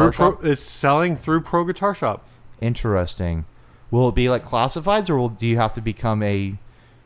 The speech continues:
Speaker 2: a, uh, a certified seller or something?
Speaker 1: Uh, it,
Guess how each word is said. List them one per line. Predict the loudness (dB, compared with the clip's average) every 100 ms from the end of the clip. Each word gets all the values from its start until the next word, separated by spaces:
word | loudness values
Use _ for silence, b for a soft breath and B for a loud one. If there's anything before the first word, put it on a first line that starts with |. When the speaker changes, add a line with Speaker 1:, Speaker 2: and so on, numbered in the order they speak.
| b -20 -20 _ -20 -20 -8
Speaker 2:
a, | -2 0
uh, | 2 2 2 0 -2 -6 -8
a | -6
certified | -2 -2 0 0 0 0 0 -4 -6 -12
seller | -6 -4 -2 -2
or | -4
something? | -4 -6 -8 -8 -10 -14 b b -4
Speaker 1:
Uh, | 2 4 4 6 4 2 2
it, | -2 -2 -12 -14 -14 -16